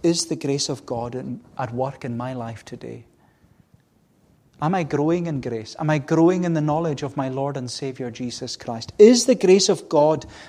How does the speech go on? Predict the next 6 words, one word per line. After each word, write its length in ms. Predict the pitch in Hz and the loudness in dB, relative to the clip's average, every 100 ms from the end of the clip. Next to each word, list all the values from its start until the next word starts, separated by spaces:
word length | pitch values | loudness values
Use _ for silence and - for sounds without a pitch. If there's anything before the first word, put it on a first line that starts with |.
| - | -2
at 140 | 151 | -2
work 460 | 120 139 143 - - | 2 2 2 -2 -6
in 220 | 143 120 | -4 -2
my 240 | 120 143 156 | -4 -4 -4
life 540 | 139 120 107 - - _ _ _ _ _ _ _ - | -6 -6 -10 -16 -20 _ _ _ _ _ _ _ -10
today? 520 | 135 120 107 - | -8 -8 -8 -12